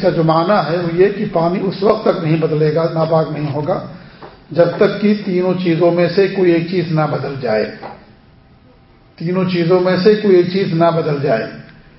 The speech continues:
اور اس پر تمام علماء، سمجھ لیجیے کہ علماء کا اس بات پر اجماع ہے،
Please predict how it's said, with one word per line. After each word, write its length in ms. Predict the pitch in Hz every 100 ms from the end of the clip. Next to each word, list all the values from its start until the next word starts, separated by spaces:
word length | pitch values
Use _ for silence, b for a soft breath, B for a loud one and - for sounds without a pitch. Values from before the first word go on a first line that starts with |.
| -
اور 220 | - 202 185
اس 180 | 180
پر 140 | 220 202
تمام 440 | 196 180 180 180
علماء، 260 | 170 160 180 -
سمجھ 220 | 170 175
لیجیے 320 | 175 160 170
کہ 300 | 165 - -
علماء 440 | 160 151 151 165 175
کا 60 | 175
اس 140 | 156 156
بات 260 | 156 156 -
پر 80 |
اجماع 340 | 151 143 175
ہے، 100 | 190